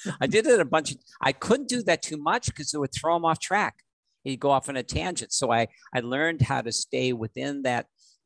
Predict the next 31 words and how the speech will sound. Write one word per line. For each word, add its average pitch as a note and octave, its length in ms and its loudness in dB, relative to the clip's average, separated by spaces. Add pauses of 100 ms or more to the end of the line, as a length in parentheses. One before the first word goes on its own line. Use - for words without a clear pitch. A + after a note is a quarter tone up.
that, A2 320 -2 (240)
uh, G#2+ 280 -16 (120)
plot B2+ 420 4
or A2+ 80 -8
that A2 180 -10
story B2 600 -6 (240)
that A2+ 100 -6
he A2+ 80 -6
was A2 200 -8
telling. B2 380 -6 (360)
And C3 80 2
I A#2 60 2
verified C3 560 0
that, G2+ 260 -8
like, A2 120 -12 (140)
as - 160 -20
much C3 400 -2
as A#2 100 -8
I A2+ 140 0
could G#2+ 340 -8
through G#2+ 480 -14
anything A2 460 -8
from - 160 -20
rap C3 260 0
sheets B2 560 -8
to G2+ 260 -8 (400)
documents. A#2 640 -2
I, A2 300 -6
I D#3 80 -2
just - 240 -6
wrote C#3 220 -2